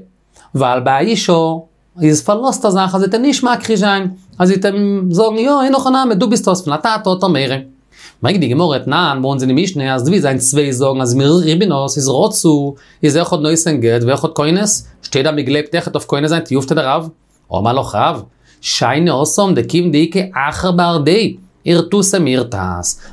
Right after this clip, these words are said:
אז זיי דא צוויי, איז דא קיינער פון זיי זיכער א ליגנער. אבער מיר זאגן, א דער, וואס ער האלט זיך ביי זיך, און ער זאגט, איך וויל כהן זיין, דער צווייטער בעגט זיך, זאג איך, א דער צווייטער טאג געווען דער ליגנער,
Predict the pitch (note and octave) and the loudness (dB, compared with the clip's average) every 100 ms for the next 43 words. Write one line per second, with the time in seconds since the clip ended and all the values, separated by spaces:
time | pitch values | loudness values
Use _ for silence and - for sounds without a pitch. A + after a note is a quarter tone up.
0 | - - - B2 F#3 F#3 - B2+ E3+ F3 | -6 -4 0 0 0 -2 -4 0 0 0
1 | C3+ B2+ B2+ A#2+ E3 F3+ F3 F3+ F3 D3 | 0 -2 -2 -2 0 0 0 -2 0 0
2 | C#3 D#3 D3+ B2+ C3+ D3 A2 F2+ - _ | 2 0 0 0 0 0 -2 -6 -12 _
3 | - - C#3 C3+ C#3+ C#3+ C3+ C3+ G3+ E3 | -20 -8 -4 0 2 2 2 2 2 0
4 | - - - A2 A#2 G3 G3+ F#3 D3+ F3+ | -6 -12 -10 -6 -2 0 0 -2 0 0
5 | G3+ G3+ D#3 C#3 C#3+ G3+ - - - _ | 0 0 0 0 0 -2 -6 -14 -18 _
6 | - D#3+ C3 E3+ G3+ - - A#3 A3 - | -4 0 0 0 -2 -4 -2 0 0 0
7 | A#3 A3+ F#3 D3 B2 F#3 F#3+ C3+ C3+ F3+ | 0 2 0 0 -2 -2 0 -2 -2 -2
8 | F3+ A#3 A3+ - _ _ D3+ C3 D#3 D3 | -2 -4 -4 -8 _ _ -2 2 2 2
9 | F3+ G#3 G3+ - - C#3+ C#3 - F3+ F3+ | 2 2 0 -4 -4 -2 -2 0 0 0
10 | E3+ D3+ C#3+ D3 A#2+ C3+ D#3+ F3 F3 | 0 0 0 2 2 2 2 0 -2